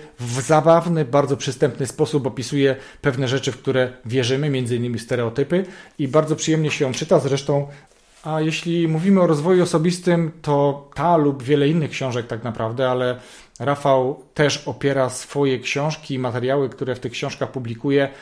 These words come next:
o rzetelną weryfikację poprawności, autentyczności tych danych. O tym też bardzo dużo pisze, o tym też mówi na swoim, e,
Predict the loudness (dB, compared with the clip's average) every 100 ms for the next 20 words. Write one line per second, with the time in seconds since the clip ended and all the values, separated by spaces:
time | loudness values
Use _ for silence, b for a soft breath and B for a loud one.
0 | B B -10 -4 -2 -2 -2 -2 0 0
1 | 0 0 -2 -4 0 2 2 -2 -4 -4
2 | -2 -4 -4 -4 -4 -2 -4 -6 -8 -6
3 | -4 -2 -4 -4 -4 -6 -6 -8 -8 -2
4 | -2 0 -4 -10 B B -2 0 2 2
5 | 0 2 0 0 -2 -2 -2 -4 -6 -4
6 | 0 2 2 -2 -4 -4 -4 -4 -4 -4
7 | -6 -6 -4 -2 -2 -4 -4 -6